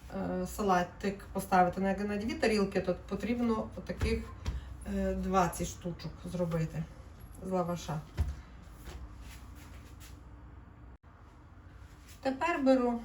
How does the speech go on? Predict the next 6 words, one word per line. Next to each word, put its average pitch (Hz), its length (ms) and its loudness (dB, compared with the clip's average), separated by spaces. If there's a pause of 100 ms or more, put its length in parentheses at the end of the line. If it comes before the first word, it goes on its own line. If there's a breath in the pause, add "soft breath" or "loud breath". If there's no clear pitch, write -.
(440)
частинку 247 580 0 (100)
лаваша 226 520 -4 (480 loud breath)
і 359 80 -2
скручую 302 640 0
таким 262 420 4
конусом. 180 680 2